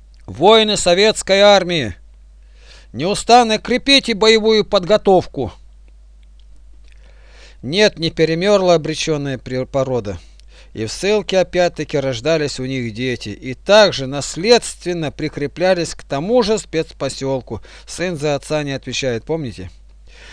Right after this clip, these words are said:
Выходила сторонняя девушка замуж за спецпереселенца и включалась в то же крепостное сословие, лишалась гражданских прав. Женился ли мужчина на такой и становился ссыльным сам?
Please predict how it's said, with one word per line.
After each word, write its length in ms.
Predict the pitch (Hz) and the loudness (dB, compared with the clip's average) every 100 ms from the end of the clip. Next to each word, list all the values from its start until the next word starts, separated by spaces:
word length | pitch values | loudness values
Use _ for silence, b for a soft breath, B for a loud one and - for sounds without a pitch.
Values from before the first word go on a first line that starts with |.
| B - | B -10
Выходила 560 | 123 151 151 190 175 | -4 -2 0 2 2
сторонняя 640 | 151 - 151 180 175 165 156 | 0 -4 -2 -2 -2 -4 -4
девушка 480 | 151 170 156 - 135 | 0 0 0 -4 -2
замуж 420 | 143 185 180 147 | 0 0 0 -2
за 100 | 156 | -4
спецпереселенца 1300 | - 170 165 - 160 156 135 151 147 151 131 143 123 B B | -4 -4 -4 -4 -6 -4 -4 -4 -2 -4 -6 -8 -10 B B
и 100 | 143 | -8
включалась 640 | 139 143 135 190 190 160 | -6 -6 -2 2 4 2
в 80 | - | -2
то 160 | 165 175 | 0 0
же 100 | 160 | 0
крепостное 600 | 135 139 123 - 147 143 | -6 -8 -8 -6 -6 -4
сословие, 720 | - 127 117 127 120 117 104 - b b b - | -6 -10 -6 -2 -2 -4 -6 -14 b b b -12
лишалась 440 | 117 160 165 156 | -6 0 0 0
гражданских 640 | 135 135 123 139 131 135 | -4 -8 -6 -6 -8 -12
прав. 400 | - 127 113 - - B B B | -6 -2 -2 -6 -16 B B B
Женился 520 | 123 147 214 262 - 240 | -6 -4 -2 0 2 0
ли 120 | 240 | 0
мужчина 480 | 240 - 247 247 220 | -2 -2 -2 -2 -2
на 140 | 208 | 0
такой 520 | 208 180 190 139 98 - - - B B | 0 2 4 2 0 -10 -20 -20 B B
и 60 | 127 | -12
становился 580 | - 151 180 196 - 160 | -8 -6 -4 -4 -4 -6
ссыльным 460 | - 170 160 135 | -4 -4 -4 -6
сам? 340 | - 139 131 | -6 -4 -4